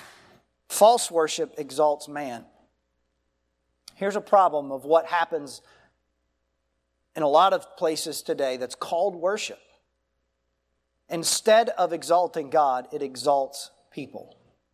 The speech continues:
It exalts preachers. It exalts performers. Let somebody who's very talented at what they do get up and sing a song or play an instrument or have a, a, share a talk,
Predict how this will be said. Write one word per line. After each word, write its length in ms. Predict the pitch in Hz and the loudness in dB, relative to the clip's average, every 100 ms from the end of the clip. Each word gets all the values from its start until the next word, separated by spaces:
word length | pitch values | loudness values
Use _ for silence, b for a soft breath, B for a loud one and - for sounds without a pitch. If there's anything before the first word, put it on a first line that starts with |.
| _ _ _ _ _ _ _ _ _ _ _ - | _ _ _ _ _ _ _ _ _ _ _ -10
It 80 | 143 | -4
exalts 420 | 143 127 156 156 | -2 4 4 2
preachers. 680 | - 202 196 147 107 - - _ _ _ _ _ | -4 -6 -6 -10 -12 -14 -16 _ _ _ _ _
It 80 | - | -8
exalts 440 | 139 131 151 160 - | -6 4 4 4 -4
performers. 1000 | - 165 180 160 131 107 - - - - _ _ _ _ _ _ _ _ _ _ _ _ - | -8 -4 -2 -2 -4 -14 -14 -12 -12 -14 _ _ _ _ _ _ _ _ _ _ _ _ 0
Let 240 | 151 185 | 2 2
somebody 420 | - 202 190 190 | 0 2 4 4
who's 160 | 180 151 | 0 -2
very 220 | 175 180 | 0 0
talented 500 | 180 202 190 160 175 | 0 0 0 -2 0
at 140 | 151 147 | 0 2
what 200 | 180 180 | 0 0
they 140 | 175 | -4
do 240 | 165 170 | -2 -4
get 160 | 135 180 | -2 2
up 180 | 180 - | 2 2
and 120 | 151 | -6
sing 300 | - 196 190 | -8 -8 -6
a 40 | 165 | -6
song 380 | - 170 147 | -2 0 -2
or 60 | 139 | -4
play 240 | - 190 | 0 0
an 80 | 175 | 0
instrument 560 | 165 165 - 143 139 135 B - | -6 -8 -10 -8 -8 -10 B -4
or 160 | 151 | -2
have 300 | 139 175 185 | 0 0 0
a, 140 | 165 - B 165 | -2 -6 B -2
a, 140 | 151 | -2
share 320 | - 214 214 | 0 2 2
a 40 | 180 | 2
talk, 460 | - 170 147 - | 2 2 2 -2